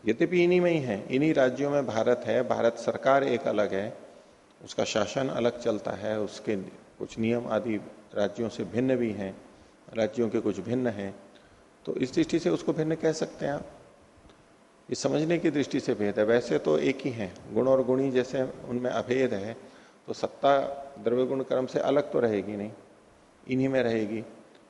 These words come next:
लेकिन इन तीनों में रहती है, इसलिए न, न तो ये द्रव्य है, न गुण है, न कर्म है।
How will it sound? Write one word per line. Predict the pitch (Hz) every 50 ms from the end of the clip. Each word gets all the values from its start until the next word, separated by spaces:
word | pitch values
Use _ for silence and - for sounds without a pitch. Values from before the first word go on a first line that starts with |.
| _ - _ - -
लेकिन | - 147 139 170 170
इन | 175 170 165
तीनों | - - 160 160 170 165
में | 165 165 151
रहती | 139 127 127 - - 151
है, | 156 151
इसलिए | 139 - - - 143 147 147 143
न, | 139 143 151 151 143 123 127
न | 131
तो | 131 143
ये | 139 127
द्रव्य | 107 107 107 104 104 135 139
है, | 135 143 143 139
न | 139 131 117
गुण | 107 120 127 127
है, | 123 127 120 117
न | 120
कर्म | - - 110 98 92
है। | 101 101 - -